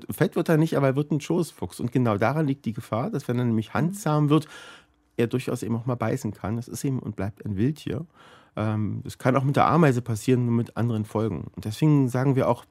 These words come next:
Speaker 1: bitte nicht die Wildtiere füttern, sogar verboten, aber na ja, manchmal machen's trotzdem die Leute. Aber wir bringen den Leuten auch bei, wir m-, erzählen, erklären ihnen, warum die Tiere in die Stadt kommen und dass wir sie nicht in den Wald bringen und dass es was ganz Normales ist,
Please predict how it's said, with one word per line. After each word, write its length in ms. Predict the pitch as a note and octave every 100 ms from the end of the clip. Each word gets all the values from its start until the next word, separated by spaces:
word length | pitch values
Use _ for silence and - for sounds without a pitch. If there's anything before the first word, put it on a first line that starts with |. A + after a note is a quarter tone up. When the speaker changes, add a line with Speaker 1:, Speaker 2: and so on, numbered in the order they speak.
| -
Speaker 1:
bitte 260 | B2+ D3+
nicht 480 | A2+ B2+ C#3+ - -
die 140 | B2
Wildtiere 420 | A2+ B2+ - A2 G2
füttern, 480 | C3+ C#3+ F3 G#3+ -
sogar 200 | - F2+
verboten, 640 | - G2 G#2+ A2+ - G#3
aber 320 | - A2 G#2 A2 _
na 100 | F#2
ja, 220 | G2 G#2 B2+
manchmal 300 | - A2 G#2
machen's 280 | G#2 A#2 -
trotzdem 460 | - A2 - A2 A#2+
die 80 |
Leute. 380 | C#3 D3 E3+ A3 - - - - -
Aber 120 | A2
wir 80 | B2
bringen 220 | C3+ D#3
den 100 | D3
Leuten 300 | B2+ B2 C#3
auch 80 | A2+
bei, 320 | - G2 D3+
wir 60 | C#3
m-, 220 | A#2 A#2+
erzählen, 560 | - - - C3 D3+ D3
erklären 600 | G2 - - A#2+ C3+ C#3+
ihnen, 500 | A#2+ C3 C3+ B2 -
warum 300 | F#2+ G#2 F#3
die 80 | E3+
Tiere 220 | - D#3+
in 60 | D#3+
die 60 | D3
Stadt 280 | - D3
kommen 220 | - C#3 B2
und 100 | A#2+
dass 180 | -
wir 80 | G#2+
sie 120 | G2+
nicht 420 | G2+ G#2+ F3 - -
in 120 | D3
den 140 | C#3+
Wald 240 | C3 B2+ -
bringen 220 | C3 B2
und 160 | -
dass 160 | G#2 A2+
es 180 | G#2+ -
was 260 | - F2+ G2+
ganz 300 | A#2 D3+ D3
Normales 600 | B2+ G#2+ F#2 G2 B2 B2
ist, 220 | - -